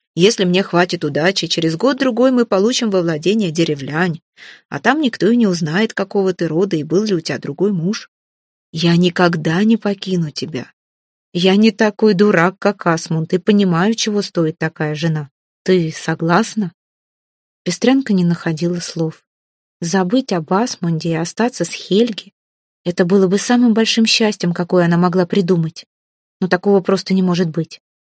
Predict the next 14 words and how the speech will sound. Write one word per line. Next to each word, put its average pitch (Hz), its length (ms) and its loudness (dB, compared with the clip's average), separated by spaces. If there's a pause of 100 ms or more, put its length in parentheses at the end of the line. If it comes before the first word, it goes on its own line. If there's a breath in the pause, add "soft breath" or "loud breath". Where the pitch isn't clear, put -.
(240)
Нельзя 214 320 4
второй 185 300 2
раз 175 220 0
выйти 180 220 0
замуж 208 360 0
при - 160 -4
живом 175 300 2
муже". 165 360 -2 (560)
Не 185 120 2
дождавшись 190 520 0
ответа, 247 360 -2
Хельги 226 320 0
поцеловал 226 580 -2
её, 151 240 -6